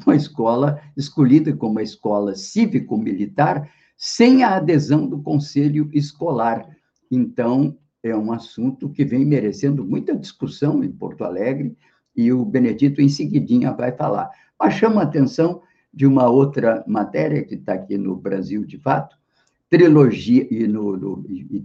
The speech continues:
e, e traz também uma, uma discussão sobre isso. Trilogia de documentários expõe as ilegalidades da Lava Jato. <laughs> Cada vez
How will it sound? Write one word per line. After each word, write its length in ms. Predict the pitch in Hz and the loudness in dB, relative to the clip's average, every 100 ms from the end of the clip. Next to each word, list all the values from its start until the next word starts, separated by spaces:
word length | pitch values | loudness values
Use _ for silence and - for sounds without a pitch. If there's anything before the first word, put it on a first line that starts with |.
| - | -8
e, 80 | 107 | -6
e 40 | 104 | -6
traz 380 | - 117 131 | -2 -2 -4
também 500 | - 104 90 127 139 - _ _ _ _ | -4 -4 0 0 0 -6 _ _ _ _
uma, 640 | 113 110 107 104 95 - - - | -2 0 -2 -2 -4 -6 -10 -8
uma 440 | 92 - 101 90 | -8 -2 -2 -2
discussão 600 | - - - 107 - 127 | -6 -16 -8 -4 2 2
sobre 400 | 123 104 95 98 | 2 0 2 0
isso. 160 | 95 - _ _ | -2 -6 _ _
Trilogia 920 | - 147 147 135 110 90 120 269 151 113 | 6 8 10 8 6 2 2 6 6 4
de 120 | 101 | -2
documentários 1080 | - 123 - 208 147 90 - 127 156 151 139 | 0 0 2 0 2 -2 0 0 2 0 0
expõe 520 | 117 - - 143 151 | -4 -4 2 6 6
as 280 | 104 95 - | 4 -2 -2
ilegalidades 1400 | 113 107 101 107 131 120 113 - 117 151 147 143 143 - _ - | 0 2 2 2 0 0 -4 -4 -2 -2 0 -2 -4 -8 _ -8
da 180 | 101 107 | -2 0
Lava 420 | 107 113 113 120 | 0 -2 -2 -4
Jato. 420 | 101 101 90 95 _ _ _ | -4 -6 -6 -8 _ _ _
<laughs> 340 | 147 147 113 - _ _ _ _ _ _ _ _ _ _ | -2 -2 -6 -8 _ _ _ _ _ _ _ _ _ _
Cada 280 | 117 104 98 | -2 -2 -6
vez 420 | - 104 104 | -4 -4 -4